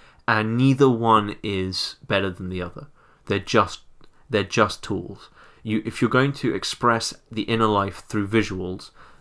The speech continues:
the only way you can do this is either by keeping the visuals very static, so the audience has to look inside the characters, th-, so they know not to be distracted by the visuals. They have to look inside, and so you,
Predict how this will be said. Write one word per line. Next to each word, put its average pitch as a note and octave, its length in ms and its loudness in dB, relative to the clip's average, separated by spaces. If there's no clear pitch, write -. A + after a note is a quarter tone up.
the - 100 -4
only B2 240 2
way A#2+ 140 4
you G#2+ 120 -2
can A2 180 -8
do G#2 140 2
this F#2+ 220 -8
is F#2+ 160 -10
either G#2 280 0
by F#2+ 260 2
keeping A2 400 -8
the G#2 80 -2
visuals F#2+ 440 -6
very G2+ 240 -2
static, B2 720 -2
so - 180 -2
the G2 160 -4
audience G#2+ 440 -2
has - 200 -10
to F#2+ 220 -8
look G#2+ 320 -2
inside B2 560 2
the - 40 -14
characters, - 460 -6
th-, - 180 -4
so - 160 -6
they A2 80 4
know A#2 240 2
not A#2 240 -2
to - 60 -20
be A#2 80 -2
distracted - 640 -4
by - 140 -8
the - 80 -12
visuals. - 500 -14
They A2 80 -6
have - 80 -10
to - 100 -14
look G#2 220 -6
inside, G#2+ 480 -6
and G2 200 -4
so - 100 -4
you, G2+ 220 -4